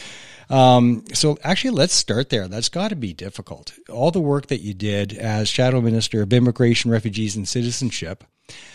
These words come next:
how do you pass the torch without all your good work being lost?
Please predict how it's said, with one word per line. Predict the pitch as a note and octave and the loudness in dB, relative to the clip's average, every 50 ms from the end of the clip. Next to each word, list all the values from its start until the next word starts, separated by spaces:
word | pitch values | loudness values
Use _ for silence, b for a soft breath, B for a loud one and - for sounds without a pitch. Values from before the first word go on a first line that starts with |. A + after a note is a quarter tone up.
| B B B B - | B B B B -10
how | - - C#3 D#3 F#3+ | -4 0 2 4 4
do | G#3+ | 2
you | A#3+ A#3 | 0 -2
pass | - - D#3+ F#3 F3+ E3+ - - | -4 -2 -2 0 0 0 0 -2
the | - B2+ G2+ | -4 -6 -8
torch | - - - - F3 D3 A2 F#2+ - - | -8 -8 -2 2 2 2 2 2 -2 -6
without | A2+ G#2+ - C3 C3 B2 | -6 -4 0 0 0 2
all | B2+ B2 B2+ | 2 2 2
your | B2+ A#2 G#2+ F#2+ | 2 2 -2 -4
good | F#2+ A2+ C3+ A#2+ | -2 -2 -2 -2
work | A2 A2 B2 C3+ C3+ - - | 0 0 -2 -2 -4 -6 -4
being | - B2+ A2+ G#2+ G#2+ G#2+ G#2 G2+ G2+ G2 F#2+ | -2 -2 0 0 0 -2 -2 -4 -6 -8 -6
lost? | G#2+ A2 B2 C#3 C3+ - - - - - - - - | -4 0 0 2 0 0 -2 -6 -10 -10 -10 -10 -12